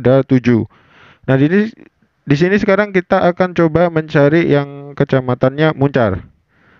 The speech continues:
Nah, sama dengan seperti ini, sama kayak tadi, yaitu gunakan count if.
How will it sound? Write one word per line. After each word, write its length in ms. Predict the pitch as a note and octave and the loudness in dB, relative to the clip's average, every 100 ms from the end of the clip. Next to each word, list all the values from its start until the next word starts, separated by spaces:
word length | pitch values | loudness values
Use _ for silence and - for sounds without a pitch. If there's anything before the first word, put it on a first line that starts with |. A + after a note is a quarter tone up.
| _ | _
Nah, 100 | G2+ | -4
sama 260 | A2 A2 A2+ | -2 -2 -2
dengan 240 | A2 A#2 | -2 -2
seperti 400 | - - - A2+ | -4 -4 -2 -2
ini, 320 | B2+ G3 C#4+ G#3+ | 0 0 -2 -2
sama 560 | D#3+ D3+ D3+ D3+ D#3 | -2 -2 0 0 0
kayak 320 | - C#3 C3 | 0 -2 0
tadi, 400 | A#2 B2 A#2 F3 | 0 0 2 2
yaitu 240 | C3 B2 D3+ | 2 0 0
gunakan 640 | C3+ A#2+ A#2+ A#2+ B2 B2 | 0 -2 -2 -2 -2 -4
count 240 | D3+ E3 A2+ | -2 -2 2
if. 240 | B2+ | 2